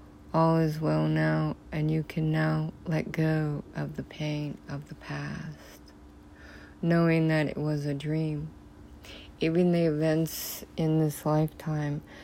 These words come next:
that you, that have hurt you or caused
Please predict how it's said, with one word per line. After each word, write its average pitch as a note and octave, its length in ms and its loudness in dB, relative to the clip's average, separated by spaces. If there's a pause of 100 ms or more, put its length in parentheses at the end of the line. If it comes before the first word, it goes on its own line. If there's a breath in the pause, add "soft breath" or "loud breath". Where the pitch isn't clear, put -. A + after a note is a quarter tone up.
(200 loud breath)
that - 260 -4
you, D#3+ 460 4 (1080)
that D#3 240 8
have D#3 380 2
hurt - 380 -2 (640)
you E3 480 6 (100)
or D3+ 240 -2
caused D3 640 0